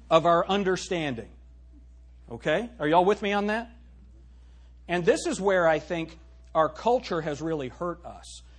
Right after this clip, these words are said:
There are some things that we need to know. I know this. And we're gonna see why this is important in a minute.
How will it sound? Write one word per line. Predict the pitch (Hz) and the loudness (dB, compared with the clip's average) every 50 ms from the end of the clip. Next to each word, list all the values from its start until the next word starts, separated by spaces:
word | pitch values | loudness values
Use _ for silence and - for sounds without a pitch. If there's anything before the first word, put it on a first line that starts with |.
| - - | -10 -4
There | - 269 | -4 -2
are | 302 | -2
some | - 220 185 | -2 -4 -6
things | - - 208 208 170 | -4 -2 -4 -4 -2
that | - 170 165 | -4 -6 -4
we | 160 185 185 | -4 -4 -4
need | 180 185 180 165 - - | -4 -4 -6 -6 -8 -6
to | - 147 131 - - - - - | -4 -4 -4 -4 -8 -14 -20 -20
know. | - 104 123 147 180 - 80 76 - - - - - - - - - - - - - - - - | -18 -12 -6 -4 -2 -2 -2 -2 -4 -8 -12 -18 -20 -20 -20 -20 -20 -20 -20 -20 -20 -14 0 6
I | 214 202 190 196 202 202 196 185 175 185 - - - | 6 8 8 8 8 6 6 4 2 -2 -8 -18 -14
know | - 147 151 147 147 156 175 220 247 262 277 262 233 214 175 147 123 - - - | -10 -8 -6 -4 -2 2 6 10 12 12 12 12 12 12 10 6 2 -4 -10 -12
this. | 127 127 156 151 123 107 - - - | -4 2 2 2 2 2 -4 -10 -8
And | 151 156 | -6 -2
we're | 175 185 | -2 0
gonna | 185 175 151 | -2 -2 -4
see | - 160 | -4 -4
why | 147 143 151 151 151 | -2 2 2 2 2
this | 143 139 - | 0 -4 -8
is | 127 117 | -10 -10
important | 120 113 - 202 202 139 135 123 | -10 -8 -8 -8 -8 -8 -8 -8
in | 117 | -8
a | 117 | -6
minute. | 135 165 147 110 92 | -6 -6 -6 -6 -10